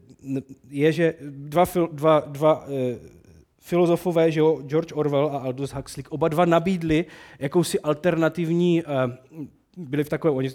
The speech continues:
asi spolu jakoby nekomunikovali, ale každý nabídli, eh, takovou alternativní verzi toho, co nás jako lidstvo zničí.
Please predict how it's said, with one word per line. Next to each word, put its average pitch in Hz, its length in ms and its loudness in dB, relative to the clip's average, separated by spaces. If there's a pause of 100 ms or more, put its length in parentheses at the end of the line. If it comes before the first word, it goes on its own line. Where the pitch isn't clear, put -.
(160)
asi 131 160 -12
spolu 135 380 -6
jakoby 131 320 -6
nekomunikovali, 127 600 -6
ale 123 200 -6
každý 147 340 -6
nabídli, 170 440 -2
eh, - 540 -12
takovou 160 480 -4
alternativní 160 680 -2
verzi 156 260 -2
toho, 165 220 0
co 175 200 -4
nás 165 220 2
jako 170 180 -2
lidstvo 160 340 -2
zničí. 139 440 -6